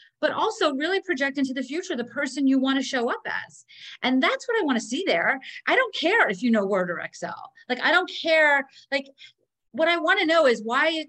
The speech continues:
why do I want to know you? Tell me why I should know you. And, and I need to see that on your LinkedIn profile. And I think that's one of the biggest mistakes people make is that they focus it, they make it very resume centric instead of brand centric.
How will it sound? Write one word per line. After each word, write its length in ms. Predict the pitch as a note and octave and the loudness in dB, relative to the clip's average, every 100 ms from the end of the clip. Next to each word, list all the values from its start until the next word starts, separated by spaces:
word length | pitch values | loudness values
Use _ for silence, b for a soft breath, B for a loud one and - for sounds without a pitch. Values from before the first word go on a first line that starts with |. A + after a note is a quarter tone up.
| _ | _
why 180 | - C4+ | -8 -6
do 140 | F#4 C#4 | -4 -2
I 140 | C4 | -2
want 180 | C#4 B3 | -2 -4
to 60 | |
know 100 | A#3 C4 | -4 -6
you? 200 | B3 - _ - | -8 -14 _ -10
Tell 100 | D#4 | -2
me 60 | A#4+ | 0
why 220 | F#4+ E4 | 4 4
I 60 | D4 | 4
should 180 | C4+ C4 | 0 -2
know 120 | C#4 | -2
you. 180 | A3+ E3+ | -2 -6
And, 100 | F3+ F3+ | -10 -6
and 300 | G#3+ G#3+ B B B | -6 -6 B B B
I 120 | - A#3+ | -6 -4
need 160 | C#4+ | -4
to 80 | F4 | -6
see 280 | D4+ - E4 | -8 -6 -4
that 120 | A#3+ | -2
on 100 | G3 | -2
your 120 | G3 | -4
LinkedIn 300 | F#3+ F#3+ F#3 | -6 -8 -8
profile. 340 | F3+ C4+ - F3+ | -4 -2 0 -2
And 160 | G#3 B3+ | 0 -2
I 40 | |
think 180 | C4+ - | -4 -6
that's 180 | A4+ G#4 | -10 -6
one 80 | |
of 60 | D4+ | -8
the 80 | A3+ | -6
biggest 260 | A3 A#3 | -6 -6
mistakes 380 | A3+ - G#3 F#3+ - | -8 -6 -6 -6 -10
people 320 | G3+ F#3 F3+ | -10 -10 -10
make 340 | A3+ G4+ G#3 F#3+ _ B B B | -8 -6 -6 -8 _ B B B
is 100 | A#3+ | -6
that 160 | A#3+ B3 | -2 -2
they 120 | B3 | -2
focus 500 | B3 - D4+ E4 E4 | -4 -2 -2 -2 -6
it, 120 | D4 | -6
they 180 | B3+ B3 | -4 -4
make 180 | A#3+ C4+ | -4 -6
it 120 | B3+ F#3 | -8 -4
very 480 | A#3 B3 A#3+ A#3 A3+ _ F#3 | 0 0 0 -4 -8 _ -4
resume 460 | A3+ B3 C4+ G3 | -2 0 0 -2
centric 440 | F3+ F#3+ F3 F3 F3 | -4 -6 -4 -6 -8
instead 260 | F#3+ F3+ G3 | -10 -4 -4
of 140 | F3+ - | -4 -10
brand 400 | F3 G3 F#3+ F#3 | -6 -4 -4 -6
centric. 460 | - D#3 B2+ - | -10 -12 -10 -14